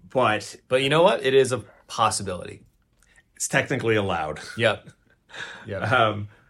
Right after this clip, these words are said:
Speaker 2: It
Speaker 1: so
Speaker 2: is. It is allowed.
Speaker 1: Two more games left. One more game at home for Kings fans to come see. Um, the building,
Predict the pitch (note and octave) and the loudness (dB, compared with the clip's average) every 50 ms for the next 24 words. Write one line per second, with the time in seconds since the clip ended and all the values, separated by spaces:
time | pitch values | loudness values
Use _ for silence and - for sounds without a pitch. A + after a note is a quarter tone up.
0 | _ _ _ _ - B2+ B2 B2+ C#3+ D3 C#3 A2 - - - _ _ _ _ _ | _ _ _ _ -10 -6 0 4 6 6 4 4 -4 -12 -16 _ _ _ _ _
1 | _ _ _ - G#2+ A2+ A2+ A#2 A2 G#2 G2+ F#2 F2 F#2 - - F3 F3 F3 F3+ | _ _ _ -10 -8 -6 -4 -4 -2 -2 -2 -2 -4 -2 2 6 6 6 6 6
2 | E3 D#3+ D3+ C#3+ C#3 C3 A2+ A2+ A2 G#2 G2+ G2+ - - - - - G#2+ A#2 B2 | 4 4 4 2 0 0 -4 -4 -4 -2 -4 -4 -6 -10 -14 -12 -6 -2 0 2
3 | B2+ C#3+ C#3+ C3 B2+ B2+ A#2+ A#2 A2+ A2 G#2+ G2 F#2 G2+ F#2+ G2 G2 F#2 - G2+ | 2 2 2 0 0 0 0 0 0 -2 -2 -4 -4 -4 -4 -6 -8 -8 -8 -8
4 | F#2 - - G#2 G2+ G2 - - G2 F#2 F#2 F2+ F#2 - - F2+ F2 G2 F#2 F2+ | -8 -6 -6 -6 -6 -6 -6 -6 -4 -4 -4 -6 -8 -8 -10 -10 -8 -8 -6 -6
5 | F2+ - - F2 E2+ E2+ F2 E2+ - - - F#2+ F#2+ F#2 F#2 F#2 F#2 F#2+ F#2 F#2 | -6 -8 -8 -8 -8 -8 -10 -12 -14 -10 -8 -4 -4 -4 -4 -4 -6 -6 -8 -12
6 | _ _ _ _ _ _ _ _ _ _ _ _ _ _ _ _ _ _ - G#2 | _ _ _ _ _ _ _ _ _ _ _ _ _ _ _ _ _ _ -10 -6
7 | G2 A#2 G2 F#2+ A#2+ C3+ D3+ C#3+ G#2+ F2+ F#2 A2+ D3 D3+ | -4 -4 -2 0 0 0 0 -2 -4 -6 -6 -8 -10 -12